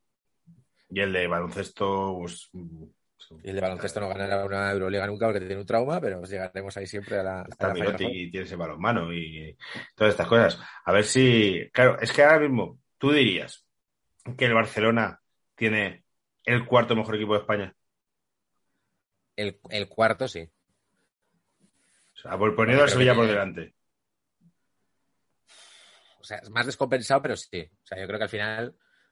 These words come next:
Speaker 2: Ter Stegen, Ansu Fati, Pedri, eh, ya, De Jong, eh, creo que son jugadores todavía diferenciales, que el Sevilla no tiene
Speaker 1: Sí,
Speaker 2: cuatro
Speaker 1: y,
Speaker 2: jugadores así.
Speaker 1: y, y Piqué,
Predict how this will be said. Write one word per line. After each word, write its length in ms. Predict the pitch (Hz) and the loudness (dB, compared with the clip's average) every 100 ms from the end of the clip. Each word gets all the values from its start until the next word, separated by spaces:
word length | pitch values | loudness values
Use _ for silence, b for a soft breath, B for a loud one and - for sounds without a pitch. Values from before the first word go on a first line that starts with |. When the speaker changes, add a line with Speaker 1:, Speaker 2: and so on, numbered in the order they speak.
| _ | _
Speaker 2:
Ter 160 | 104 101 | -6 -6
Stegen, 400 | 143 143 110 117 | -8 -6 -4 -2
Ansu 200 | 104 113 | -4 -4
Fati, 360 | 117 110 117 | -2 -2 -4
Pedri, 640 | - 117 113 113 117 110 _ _ _ _ _ _ _ _ _ _ | -4 -4 -2 -4 -6 -8 _ _ _ _ _ _ _ _ _ _
eh, 1000 | - 104 101 101 98 98 95 92 92 90 85 b b b b b | -8 -6 -4 -4 -4 -4 -6 -8 -8 -10 -12 b b b b b
ya, 320 | 92 92 131 175 B B B _ _ _ b b b b | -12 -8 -8 -10 B B B _ _ _ b b b b
De 180 | 110 92 117 | -8 -2 0
Jong, 300 | 117 123 117 - b b b b b - | 0 0 -4 -18 b b b b b -10
eh, 360 | 95 95 92 | -6 -4 -6
creo 140 | 101 101 | -4 -6
que 60 | |
son 420 | 101 107 107 113 - - _ | -2 -2 -2 -8 -12 -20 _
jugadores 440 | - 104 101 104 | -4 -2 0 -2
todavía 300 | 107 98 101 | -2 -2 -2
diferenciales, 540 | 104 101 87 90 85 | -2 -4 -4 -6 -6
que 60 | - | -10
el 40 | |
Sevilla 240 | 87 90 90 | -10 -8 -8
no 80 | 87 | -8
tiene 180 | 87 80 | -8 -6
Speaker 1:
Sí, 80 | |
Speaker 2:
cuatro 180 | 87 87 | -6 -8
Speaker 1:
y, 40 | 73 | -8
Speaker 2:
jugadores 220 | 90 85 | -10 -10
así. 260 | 85 82 - | -12 -16 -14
Speaker 1:
y, 240 | 87 101 | -16 -10
y 40 | |
Piqué, 760 | 98 90 101 95 107 107 107 107 | -8 -8 -4 0 2 2 0 -4